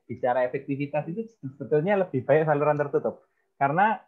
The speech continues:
di sini nanti pengelak itu terutama di tipe yang seperti conduit pipes untuk spillway atau di morning glory itu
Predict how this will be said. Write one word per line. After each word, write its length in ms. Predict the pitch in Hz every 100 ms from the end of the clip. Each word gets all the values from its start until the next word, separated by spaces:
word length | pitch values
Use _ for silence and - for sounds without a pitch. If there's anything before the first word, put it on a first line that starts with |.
| _
di 100 | -
sini 220 | 123 143 156
nanti 220 | 156 208
pengelak 420 | 185 170 165 160
itu 100 | 214
terutama 480 | 208 175 165 160 175
di 140 | 160
tipe 320 | 123 131 - 143
yang 360 | 139 135 127 131
seperti 400 | 120 131 - 135
conduit 400 | 131 131 120 117
pipes 340 | 123 170 -
untuk 200 | 135 127
spillway 480 | 120 131 117 117 160
atau 400 | - 120 - 147 -
di 260 | 123 117
morning 380 | 123 131 131 127
glory 380 | 123 117 117 143
itu 280 | 226 226